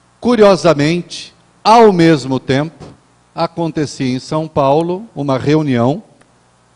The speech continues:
no Sindicato dos Jornalistas de São Paulo, em defesa do controle social da mídia.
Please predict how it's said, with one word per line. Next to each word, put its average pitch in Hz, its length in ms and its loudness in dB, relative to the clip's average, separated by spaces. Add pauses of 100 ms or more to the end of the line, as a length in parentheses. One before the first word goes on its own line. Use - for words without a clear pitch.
(800)
no 127 120 -6
Sindicato 175 1040 -4
dos 120 220 -2
Jornalistas 120 840 -6
de 107 120 -16
São 160 240 -12
Paulo, 123 440 -8 (1300)
em 170 180 -8
defesa 156 960 -2 (160)
do 156 100 0
controle 156 840 0
social 139 800 -4
da 139 180 -4
mídia. 98 560 -6